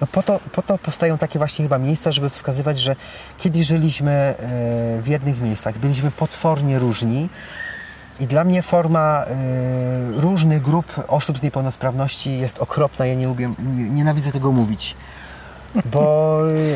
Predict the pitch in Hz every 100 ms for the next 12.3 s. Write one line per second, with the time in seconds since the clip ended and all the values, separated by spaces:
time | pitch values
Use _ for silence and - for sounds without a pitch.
0 | 139 135 - 190 - 185 170 - 147 147
1 | 151 139 113 117 123 147 160 160 - 143
2 | - 151 147 156 139 135 127 135 127 127
3 | 123 - - - - 123 147 151 143 135
4 | - 104 104 110 117 131 127 135 135 127
5 | 123 - 107 104 117 113 98 - 147 139
6 | - 147 151 151 139 139 127 127 - -
7 | 98 107 - - - - - - - -
8 | 127 127 135 151 170 170 165 165 170 -
9 | 170 160 - 156 151 160 156 156 160 -
10 | 160 - 127 120 147 - - 190 202 180
11 | 170 160 160 151 151 147 135 135 147 -
12 | 123 104 92